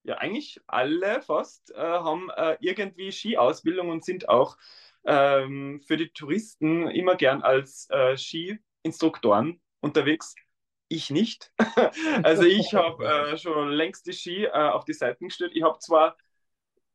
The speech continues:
Speaker 1: gerade, es, als ich gehen gelernt hab, hab ich dann quasi auch Skifahren gelernt, aber ich bin schon seit Jahren, also fast zehn Jahren nicht mehr Skifahren gegangen, weil einfach die Verletzungsgefahr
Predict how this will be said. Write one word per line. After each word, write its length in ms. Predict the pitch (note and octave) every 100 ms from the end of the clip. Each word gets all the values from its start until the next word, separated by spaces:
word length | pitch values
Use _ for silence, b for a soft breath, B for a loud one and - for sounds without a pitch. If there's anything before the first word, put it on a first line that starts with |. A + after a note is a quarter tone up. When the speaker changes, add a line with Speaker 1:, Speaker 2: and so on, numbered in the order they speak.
| _
Speaker 1:
gerade, 440 | E3+ E3+ C#3+ D3+ E3
es, 180 | E3+ - G#2 -
als 200 | E3 G3+
ich 120 | -
gehen 220 | D#3+ F#3+
gelernt 380 | F#3+ E3 D#3+ D#3
hab, 160 | E3
hab 120 | E3 D#3
ich 60 |
dann 160 | D3+ D3
quasi 300 | C3+ A#2 C3+
auch 100 | A#2
Skifahren 440 | - D#3+ D#3+ C3
gelernt, 460 | D3+ D3+ C3+ D#3 -
aber 460 | - C3 B2+ B2+ C3
ich 120 | D3
bin 160 | D#3 D3
schon 240 | D3+ C3+
seit 320 | C#3 B2 - _ _ _ _
Jahren, 1040 | - C3+ B2+ D3 D#3 B2+ A#2 A#2+ A2+ A#2 - -
also 180 | A#2+
fast 340 | B2+ - - -
zehn 160 | C3
Jahren 200 | B2 A2
nicht 160 | B2+ C3
mehr 80 | A#2+
Skifahren 480 | A#2 D3 B2 A#2 C3+
gegangen, 420 | B2+ A2+ C3 C3
weil 160 | B2+
einfach 280 | C#3+ D#3 D#3
die 100 | -
Verletzungsgefahr 1120 | D3 B2 C3+ - - A#2+ - C3 - - -